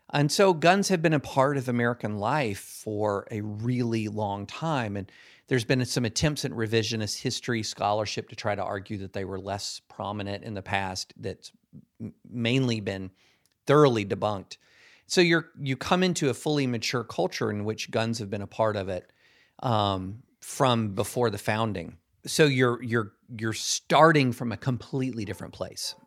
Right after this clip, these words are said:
okay, just completely different. Now, the other thing is, I, so against that backdrop, the way I've, I have phrased it is every single one of us has a right of self-defense, a right to defend ourselves from aggression and right to defend our families from aggression.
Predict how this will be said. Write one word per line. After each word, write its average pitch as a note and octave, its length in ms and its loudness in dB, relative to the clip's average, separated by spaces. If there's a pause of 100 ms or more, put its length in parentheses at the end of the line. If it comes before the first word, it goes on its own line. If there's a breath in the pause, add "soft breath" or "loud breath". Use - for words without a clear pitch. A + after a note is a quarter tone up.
(140)
okay, G#2 220 -6
just G#2+ 240 -4
completely G#2 480 -4
different. - 300 -14 (420 soft breath)
Now, D3+ 160 6
the D3 140 6
other G#3+ 160 4
thing C3+ 260 4
is, G2+ 200 0
I, - 120 -6 (320)
so A#2+ 360 0 (460)
against D3 360 2
that C#3 240 6
backdrop, A2+ 560 -2 (200)
the A#2 120 0
way C3+ 180 10
I've, C#3 240 2
I B2 120 2
have A#2 160 2
phrased A2 420 2
it F#2 240 -4
is G2 420 -4 (720)
every E3+ 380 6
single C3+ 640 4
one A#2 220 2
of G2+ 140 -4
us - 540 -6
has A#2 760 4 (600)
a D#3+ 100 10
right C#3 300 10
of E3+ 120 4
self-defense, - 920 2
a A#2 140 2
right B2 260 2
to - 80 -14
defend B2 300 2
ourselves C3 480 2
from A#2 240 -2
aggression A#2+ 480 0
and A2+ 160 -2
right G#2 220 -2
to A#2+ 80 -12
defend G#2 340 -2
our G2 100 0
families G#2+ 540 -4
from F#2 160 -6
aggression. - 560 -10